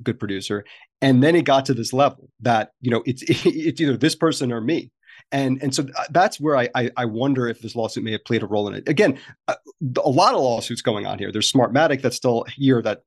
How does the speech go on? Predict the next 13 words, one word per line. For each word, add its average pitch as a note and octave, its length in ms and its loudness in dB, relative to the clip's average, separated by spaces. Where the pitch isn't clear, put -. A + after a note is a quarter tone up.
I A2 80 -4
think F3 220 0
is C3 100 -2
gonna A#2 160 -2
go A2 140 -2
to G2+ 80 -4
trial G2+ 340 0
in G2+ 100 -8
twenty A#2+ 260 -2
twenty-five. A2 640 -2
So A2+ 120 -6
it's - 100 -6
a, A2+ 100 -6